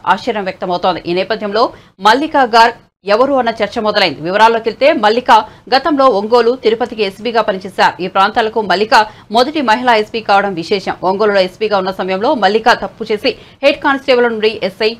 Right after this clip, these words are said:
డీఎస్పీ వంటి అధికారులపై కూడా చర్యలు తీసుకున్న ఘటనలు ఉన్నాయి. అయితే తిరుపతి జిల్లా ఎస్పీగా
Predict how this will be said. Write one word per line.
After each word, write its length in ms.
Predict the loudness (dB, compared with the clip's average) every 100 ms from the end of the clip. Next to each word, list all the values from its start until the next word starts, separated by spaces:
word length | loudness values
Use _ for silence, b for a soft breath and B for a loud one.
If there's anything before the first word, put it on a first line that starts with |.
| -4
డీఎస్పీ 380 | -2 -2 -4
వంటి 280 | -4 -4 -6 -6
అధికారులపై 540 | -2 0 0 0 -2
కూడా 220 | -2 -2
చర్యలు 320 | -2 -4 -4
తీసుకున్న 360 | -6 -8 -6 -4
ఘటనలు 440 | -2 -4 -4 -8
ఉన్నాయి. 280 | -4 -2 -2 -4
అయితే 300 | -4 -2 -2
తిరుపతి 380 | -4 -6 -8 -6
జిల్లా 220 | -2 -2
ఎస్పీగా 460 | -2 -6 -4 -4